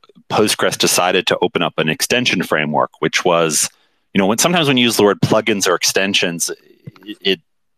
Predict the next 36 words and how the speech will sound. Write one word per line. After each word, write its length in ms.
it's 220
not 220
clear 200
what 120
that 140
means. 360
You 80
might 160
think 160
of 100
browser 420
extensions 640
where 180
you 200
write 160
a 60
little 180
bit 120
of 120
JavaScript 720
and 360
put 120
in 60
your 80
browser. 520
For 640
Postgres, 540
that 140
means 360
that 300
the 460
core 400
source 400
code, 440
you 80
know, 120